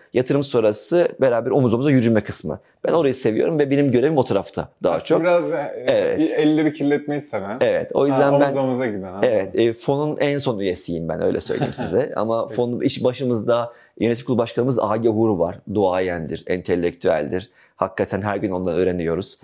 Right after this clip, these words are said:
Speaker 2: Öyle mi?
Speaker 1: E, Barış Özistek var. O da
Speaker 2: Evet.
Speaker 1: çok ciddi bir girişimci. Burak Balık, Kazım Akalın var. Bunlar ciddi kendi girişimler kurmuşlar. Bunları çok, e, çarpanla satmışlar.
Speaker 2: Tabii.
Speaker 1: E, kazandıkları paraları da hepsi biraz daha give back kültürüyle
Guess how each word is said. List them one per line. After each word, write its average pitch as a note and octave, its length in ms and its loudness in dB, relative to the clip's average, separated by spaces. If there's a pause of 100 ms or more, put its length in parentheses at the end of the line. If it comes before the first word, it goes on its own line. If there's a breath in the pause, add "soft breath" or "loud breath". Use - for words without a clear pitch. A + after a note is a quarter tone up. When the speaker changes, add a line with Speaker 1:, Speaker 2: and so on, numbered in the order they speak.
(100)
Speaker 2:
Öyle B2+ 120 -6
mi? G#2 80 -10
Speaker 1:
E, F#2+ 220 2
Barış G#2+ 220 2
Özistek G2+ 500 -2
var. E2 120 0
O F2+ 120 0
da G2 40 4
Speaker 2:
Evet. F#2 80 -2
Speaker 1:
çok G2 180 -4
ciddi G2 300 -2
bir F#2+ 120 2
girişimci. F2 520 -2
Burak F#2+ 300 -2
Balık, F2 260 -2
Kazım F2+ 380 -4
Akalın E2+ 420 -4
var. E2+ 220 -4 (320 loud breath)
Bunlar G2+ 500 0
ciddi G2+ 360 -2
kendi G2 280 -4
girişimler G#2 340 0
kurmuşlar. F#2+ 580 -2
Bunları G2 300 0
çok, - 340 -6
e, C2+ 520 2
çarpanla F#2+ 480 -2
satmışlar. G2+ 760 -2
Speaker 2:
Tabii. G2+ 120 -8 (300 loud breath)
Speaker 1:
E, F#2 440 2
kazandıkları A#2 560 -2
paraları A2 480 2
da A#2+ 260 0 (200 soft breath)
hepsi C#3 400 -4
biraz B2 280 0
daha B2 120 0
give A2+ 300 2
back A#2+ 200 -2
kültürüyle G2+ 640 0